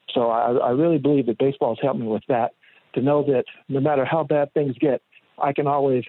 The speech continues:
put myself in position to make it better. And that's what I teach my kids. They start finding, hey, yes, that, it happened. But what did we learn from this? How can we make this better? And whether it's,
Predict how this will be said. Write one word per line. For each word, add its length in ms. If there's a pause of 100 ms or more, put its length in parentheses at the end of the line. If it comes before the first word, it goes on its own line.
(180)
put 140
myself 340
in 80
position 460 (280)
to 60
make 160
it 200
better. 280 (840)
And 300
that's 180
what 140
I 100
teach 200
my 160
kids. 380 (380)
They 200
start 320
finding, 340
hey, 180
yes, 220 (220)
that, 120 (140)
it 160
happened. 320 (340)
But 160
what 100
did 100
we 100
learn 240
from 160
this? 160 (320)
How 140
can 140
we 40
make 200
this 200
better? 320 (500)
And 240
whether 300
it's, 140